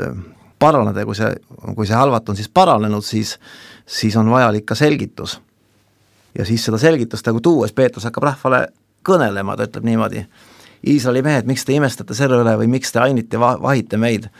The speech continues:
otse kui meie oleksime oma erilise väe või jumala kartlikkusega, äh,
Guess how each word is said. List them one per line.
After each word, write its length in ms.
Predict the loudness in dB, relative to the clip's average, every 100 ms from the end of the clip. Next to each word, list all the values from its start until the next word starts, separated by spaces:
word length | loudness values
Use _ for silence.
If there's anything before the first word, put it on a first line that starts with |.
| -18 -6
otse 240 | -4 -2
kui 80 | 0
meie 260 | 2 2 2
oleksime 460 | 0 0 -2 -2
oma 200 | 0 2 2
erilise 340 | 0 -2 -2
väe 220 | 0 0
või 140 | 0 0
jumala 320 | 0 0 -2
kartlikkusega, 800 | -2 -4 -6 -12 -10 -10 -8 -10
äh, 680 | -12 -20 _ _ -10 -8